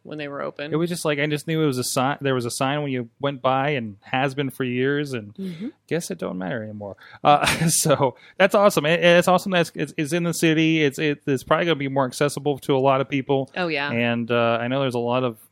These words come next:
Speaker 2: new and different stuff going on down there at the Strip District in
Speaker 1: Oh,
Speaker 2: general.
Speaker 1: yeah. It's, it's, it's pretty cool. They're doing a lot of expansion. We've seen a lot of stuff happen in the brief time we've been down there.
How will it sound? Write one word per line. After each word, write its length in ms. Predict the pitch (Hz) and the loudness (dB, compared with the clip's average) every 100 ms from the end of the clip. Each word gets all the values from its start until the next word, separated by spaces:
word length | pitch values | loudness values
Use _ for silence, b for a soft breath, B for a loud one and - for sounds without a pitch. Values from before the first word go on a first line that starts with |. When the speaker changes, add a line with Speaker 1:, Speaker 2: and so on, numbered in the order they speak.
| - | -12
Speaker 2:
new 540 | 113 117 139 156 147 | -8 -4 0 2 2
and 200 | 123 113 | 0 -2
different 320 | 123 139 131 - | -4 -2 -6 -4
stuff 280 | 143 139 127 | -4 -4 -2
going 180 | 120 120 | 0 0
on 140 | 117 | 2
down 180 | 117 117 | 0 0
there 160 | 120 117 | 0 -2
at 80 | |
the 60 | 113 | -4
Strip 240 | - 123 | -4 -4
District 300 | 131 123 120 | -2 -6 -6
in 60 | - | -4
Speaker 1:
Oh, 100 | 185 | -2
Speaker 2:
general. 80 | - | 0
Speaker 1:
yeah. 200 | 135 143 | -2 -2
It's, 200 | 185 - | -6 -2
it's, 260 | 202 208 226 | -4 -2 -2
it's 200 | 254 - | -2 -2
pretty 220 | 262 175 | -2 -2
cool. 180 | 175 156 | -2 -2
They're 100 | 185 | -2
doing 160 | 202 | -2
a 60 | 156 | 0
lot 220 | 151 156 | 4 4
of 100 | 165 | 2
expansion. 480 | 160 - 147 151 151 | -8 -6 -6 -6 -10
We've 120 | 151 | -10
seen 120 | 170 | -8
a 60 | 151 | -4
lot 160 | 151 165 | -4 -4
of 80 | |
stuff 300 | - 156 151 | -2 -2 -2
happen 360 | 165 156 170 160 | 0 0 0 -4
in 80 | 156 | -8
the 60 | 151 | -6
brief 240 | 170 170 | -6 -6
time 200 | - 160 | -8 -8
we've 180 | 214 226 | -8 -6
been 180 | 143 143 | -6 -4
down 220 | 135 139 | -6 -4
there. 220 | 139 147 | -6 -8